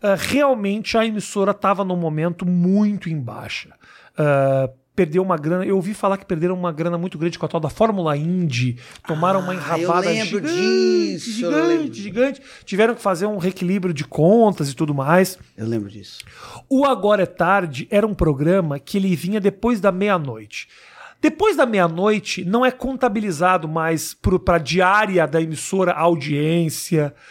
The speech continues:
Speaker 1: ah, os patrocínios já não são mais tão grandes. E eles montaram pra esse programa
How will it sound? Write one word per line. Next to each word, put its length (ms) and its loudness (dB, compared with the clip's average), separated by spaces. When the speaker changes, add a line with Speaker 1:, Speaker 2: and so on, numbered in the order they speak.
Speaker 1:
ah, 380 4
os 120 -6
patrocínios 600 -2
já 80 2
não 120 0
são 220 -2
mais 200 0
tão 180 0
grandes. 480 0
E 120 2
eles 160 2
montaram 840 0
pra 180 4
esse 260 0
programa 720 -2